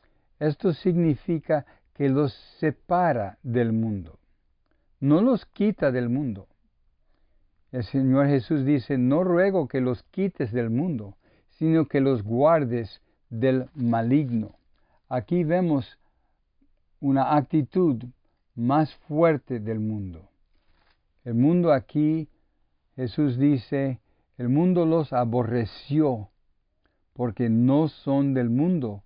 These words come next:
como tampoco yo soy del mundo". <clears throat> En esta etapa, los discípulos del Señor reciben su palabra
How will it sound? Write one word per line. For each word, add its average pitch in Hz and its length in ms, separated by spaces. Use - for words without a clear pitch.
como 123 300
tampoco 127 540
yo 127 280
soy 139 300
del 131 160
mundo". 131 460
<clears throat> - 640
En 123 140
esta 139 300
etapa, 151 520
los 110 260
discípulos 113 840
del 120 160
Señor 113 840
reciben 160 760
su - 280
palabra 113 960